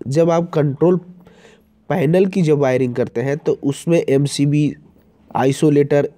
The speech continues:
इस प्रकार के इंस्ट्रूमेंट जब लगाते हैं तो इसकी आवश्यकता होती है। इसको हम कहते हैं डीन रेल। डीन रेल का प्रयोग वहाँ किया जा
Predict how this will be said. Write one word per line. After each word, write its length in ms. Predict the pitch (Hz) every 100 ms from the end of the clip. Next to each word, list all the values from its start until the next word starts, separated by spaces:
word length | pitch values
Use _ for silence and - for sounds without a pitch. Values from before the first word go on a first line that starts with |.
| -
इस 140 | 185 -
प्रकार 340 | 165 156 160
के 100 | 160
इंस्ट्रूमेंट 540 | - 135 - 143 139 151
जब 180 | 143 143
लगाते 500 | 135 117 120 - 151
हैं 240 | 147 170 - - _ -
तो 300 | 196 233 - _ _ _ _ _ - _ _
इसकी 340 | 156 - - 214
आवश्यकता 580 | - 147 147 131 - 123
होती 320 | 123 110 -
है। 180 | 120 117 _ _ _
इसको 360 | - 147 - 208
हम 220 | 185 170 160
कहते 340 | 151 156 165
हैं 180 | 175 175 131
डीन 260 | 151 151 123
रेल। 300 | 117 98 - - - -
डीन 380 | 123 143 196 196
रेल 220 | 180 185
का 120 | 175 165
प्रयोग 320 | 151 160 147
वहाँ 280 | 127 127 175
किया 220 | 151 151
जा 220 | 139 131